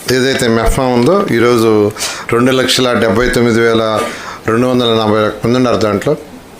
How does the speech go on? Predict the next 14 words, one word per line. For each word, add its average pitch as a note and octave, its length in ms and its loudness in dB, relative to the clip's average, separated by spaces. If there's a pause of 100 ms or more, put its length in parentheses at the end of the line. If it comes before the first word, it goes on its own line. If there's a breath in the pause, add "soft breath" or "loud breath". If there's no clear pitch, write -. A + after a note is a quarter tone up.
(1000 loud breath)
ఆ, - 20 -2
గ్రూప్స్. A2+ 460 2 (720 loud breath)
ఇరవై D3 240 2
ఎనిమిది D#3 240 2
లక్షల C#3 440 0
డెబ్బై A#2 260 2
ఎనిమిది B2 220 2
వేల A#2+ 120 2
మూడు A2+ 260 2
వందల A2+ 140 2
అరవై G#2 180 2
తొమ్మిది G2 300 0
మంది A2 100 0
ఉన్నారు G#2 300 0